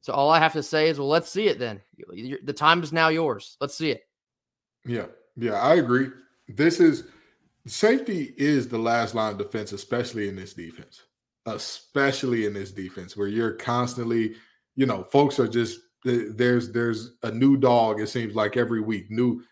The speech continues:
Speaker 2: dog is terminology for blitz, folks. But anyway, seems like there's a new blitz coming in every week, which means that you're either gonna be looking at cover one or cover zero. That means that you, a-, you as a safety will be targeted a lot.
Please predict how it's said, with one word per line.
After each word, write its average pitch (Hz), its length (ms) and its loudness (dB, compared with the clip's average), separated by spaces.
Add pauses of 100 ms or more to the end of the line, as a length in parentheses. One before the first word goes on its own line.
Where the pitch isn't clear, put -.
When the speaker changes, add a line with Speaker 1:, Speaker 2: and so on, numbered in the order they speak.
(160)
Speaker 2:
dog 117 320 2
is 104 180 -4
terminology 104 520 -4
for 95 160 -12
blitz, 101 320 -2
folks. - 380 -8
But 131 100 -2
anyway, 127 240 -2 (280)
seems 175 260 2
like 151 180 2
there's 139 200 2
a 127 40 -2
new 156 220 2
blitz 131 280 0
coming 131 280 0
in 120 160 -2
every 120 240 -2
week, 117 340 -2
which 110 220 -4
means 123 240 0
that 117 160 -2
you're 131 100 2
either 123 140 4
gonna 117 160 0
be 117 60 0
looking 110 200 -2
at 104 120 -6
cover 101 220 -4
one 120 240 0
or 143 60 2
cover 117 260 2
zero. 101 380 -10 (440)
That 160 240 8
means 143 200 0
that 120 180 -4
you, 139 360 4
a-, 123 100 4 (160)
you 175 260 4
as 147 220 6
a 127 60 -2
safety 143 420 0
will 117 240 4
be 120 100 0
targeted 107 440 0
a 85 60 -14
lot. - 200 -20